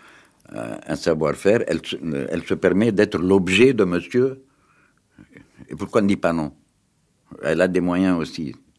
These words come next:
des moyens très privés, si vous voulez, mais, mais, mais il y a des moyens de dire non, je ne, je, je, je me mettrai pas sous cette tente.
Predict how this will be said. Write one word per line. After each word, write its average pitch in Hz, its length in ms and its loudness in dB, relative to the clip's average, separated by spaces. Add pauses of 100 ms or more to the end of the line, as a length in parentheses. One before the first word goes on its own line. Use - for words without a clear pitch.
des 65 340 -8
moyens 82 320 -4
très 98 180 0
privés, 90 440 -2
si 78 140 -8
vous 69 120 -10
voulez, 78 300 0
mais, 80 160 -4
mais, 73 180 -6
mais 69 180 -8
il 78 80 -4
y 92 80 4
a 101 60 4
des 92 120 2
moyens 85 380 -2
de 90 100 -2
dire 92 200 -2
non, 101 260 -2
je 98 80 -8
ne, 90 300 -2
je, 76 140 -6
je, 73 440 -8
je 82 80 -8
me 73 160 -4
mettrai 76 280 -6
pas 95 180 -6
sous 98 180 -8
cette 110 200 -8
tente. 143 400 -4